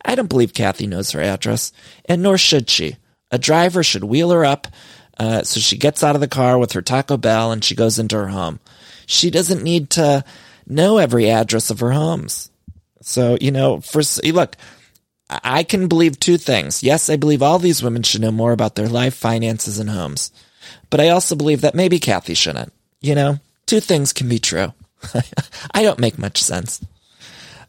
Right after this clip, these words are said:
Uh, anyway, uh, the women also play croquet, which it's like, I don't know why we needed that scene. I mean, that was a filler scene.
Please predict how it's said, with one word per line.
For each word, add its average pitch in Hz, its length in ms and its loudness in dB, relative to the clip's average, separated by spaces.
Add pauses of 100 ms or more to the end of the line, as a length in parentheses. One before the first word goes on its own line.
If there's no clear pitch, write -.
Uh, 139 400 4
anyway, 139 440 2 (460)
uh, 139 160 4
the 165 160 2
women 214 280 2
also 165 300 2
play 135 220 0
croquet, 113 560 2
which 78 240 -2
it's - 140 -8
like, 95 240 -4 (320)
I 123 100 -2
don't 120 200 -2
know 92 120 0
why 92 200 2
we 104 100 -4
needed 95 260 -4
that 113 240 -2
scene. 90 420 -4 (160)
I 127 80 -4
mean, 151 140 2
that 180 160 4
was 151 160 2
a 139 60 0
filler 95 280 0
scene. - 340 -8